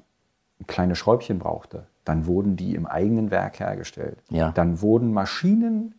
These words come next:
Speaker 1: extra dafür angefertigt oder aber Leute dahingesetzt. Und wenn es bedeutet, dass einer mit der Feile da sitzt und die bescheuerte Schraube schraubt,
Speaker 2: Ja.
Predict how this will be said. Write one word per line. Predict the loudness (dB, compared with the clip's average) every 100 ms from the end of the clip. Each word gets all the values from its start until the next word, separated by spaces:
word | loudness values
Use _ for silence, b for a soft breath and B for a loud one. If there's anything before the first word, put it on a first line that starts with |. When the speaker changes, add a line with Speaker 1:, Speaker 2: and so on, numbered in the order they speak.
| _
Speaker 1:
extra | -4 -4 -6 -4
dafür | -4 -4 -4
angefertigt | -4 -4 -4 -4 -4 -6 -4
oder | 4 6 8
aber | 6 4 4
Leute | 4 2 4 4
dahingesetzt. | 4 4 2 2 0 -2 -4
Und | -2 2
wenn | 4
es | 4 2
bedeutet, | -8 -2 2 2 2 0
dass | -2
einer | 0 0
mit | 0
der | 0
Feile | 0 2 2
da | 2
sitzt | -2 -4
und | -4
die |
bescheuerte | -2 0 0 0
Schraube | -4 -2 -2
schraubt, | -4 -4 -4 -4
Speaker 2:
Ja. | -4 -4